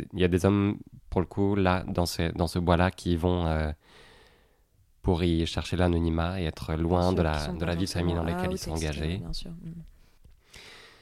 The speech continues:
Speaker 1: Et donc, ça a mis un bon petit moment. Et donc, j'ai dû approcher les... chaque personne de la même façon. Encore une fois, méthodologie académique, avec ma liste de questions, hors contexte,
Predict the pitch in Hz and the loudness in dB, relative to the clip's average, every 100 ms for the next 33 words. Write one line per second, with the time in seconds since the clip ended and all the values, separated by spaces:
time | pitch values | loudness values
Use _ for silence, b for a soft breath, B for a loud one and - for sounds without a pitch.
0 | B B _ _ _ _ _ - 92 87 | B B _ _ _ _ _ -4 -4 0
1 | 95 131 - 85 80 85 113 87 78 107 | 0 0 -2 -2 0 0 0 0 0 -4
2 | 151 - 101 85 76 - _ - 87 87 | -4 0 2 2 0 -6 _ -8 -2 -2
3 | 85 92 80 87 - 92 - 92 87 82 | 0 0 0 0 0 -4 -2 0 2 2
4 | 82 78 76 76 - - - - 98 - | 0 0 -2 -6 -8 -14 -8 -4 -2 0
5 | 92 - 90 98 113 - - 82 80 92 | -2 0 0 0 -4 -6 -4 -2 0 0
6 | 104 92 85 78 85 - _ _ _ _ | 0 -2 -4 -6 -8 -12 _ _ _ _
7 | _ _ _ 90 - 87 85 87 82 85 | _ _ _ -12 -4 -4 -2 -4 -2 -4
8 | - 87 82 78 80 - 82 80 82 - | -4 -2 -2 -2 -4 -4 -2 -2 -4 -6
9 | 80 85 80 80 92 95 92 95 - 85 | -6 -2 -2 -2 -4 -4 -2 -2 -4 -6
10 | 80 117 b b b b b b b b | -6 -8 b b b b b b b b
11 | - _ - 110 113 95 82 76 - - | -20 _ -2 0 2 0 -2 -6 -12 -20